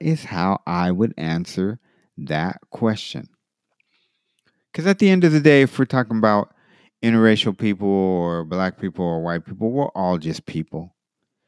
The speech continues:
And we all enjoy sex. And we all enjoy sex with other people.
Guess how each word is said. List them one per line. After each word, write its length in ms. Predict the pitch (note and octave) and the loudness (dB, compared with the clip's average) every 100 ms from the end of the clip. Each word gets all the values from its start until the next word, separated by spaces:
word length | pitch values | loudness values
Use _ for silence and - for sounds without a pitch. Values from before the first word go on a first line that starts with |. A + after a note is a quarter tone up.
| _ | _
And 140 | C3 B2+ | -4 -2
we 120 | C3+ | 0
all 340 | G#2 G2+ G2 | 4 4 4
enjoy 400 | F2+ F2 E2+ E2+ | 2 0 0 0
sex. 580 | D#2+ - F2 E2 - - _ _ _ _ _ _ | -2 -4 -6 -6 -10 -20 _ _ _ _ _ _
And 100 | A#2 | 0
we 100 | C3+ | 2
all 260 | A#2 A#2 A2 | 4 4 6
enjoy 320 | G#2+ F#2+ G2 | 6 4 4
sex 420 | F#2 - F2+ - | 2 -4 -6 -6
with 120 | F2+ | -6
other 200 | F2 E2 | -4 -4
people. 500 | D#2 - D#2+ E2 D#2+ | -8 -10 -10 -10 -14